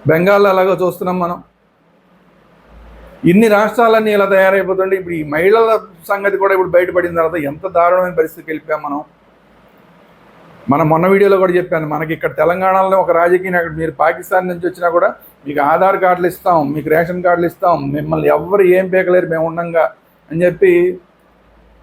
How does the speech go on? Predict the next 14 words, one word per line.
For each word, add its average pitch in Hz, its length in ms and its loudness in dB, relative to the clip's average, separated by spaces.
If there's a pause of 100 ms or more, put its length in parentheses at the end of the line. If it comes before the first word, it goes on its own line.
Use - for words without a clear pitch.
(160)
వాడు 170 240 2
ముస్లిం 226 420 0
కాదు, 220 280 4 (360)
ముస్లిం 190 360 -4
కాని 196 460 0
ఒక 220 180 2
రాజకీయ 196 600 2
నాయకుడు 185 640 0 (680)
పాకిస్తాన్ 220 560 0
నుంచి 208 140 0
వచ్చిన 202 220 2
ముస్లింలకి 196 680 -2
హామీ 214 340 0
ఇస్తున్నాడు, 190 440 -4